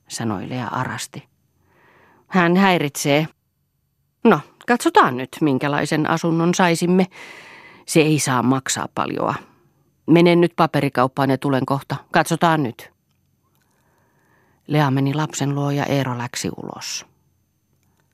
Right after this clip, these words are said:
Asia, joka oli Leaa painostanut, tuntui nyt selviävän.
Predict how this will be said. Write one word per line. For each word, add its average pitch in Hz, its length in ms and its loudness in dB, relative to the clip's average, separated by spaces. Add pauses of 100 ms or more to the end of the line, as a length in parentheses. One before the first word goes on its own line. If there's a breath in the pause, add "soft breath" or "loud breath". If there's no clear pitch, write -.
(1500)
Asia, 254 400 4
joka 147 340 0
oli 143 300 0
Leaa 143 300 2
painostanut, 117 720 -4
tuntui 113 360 -6
nyt 120 160 -10
selviävän. - 760 -12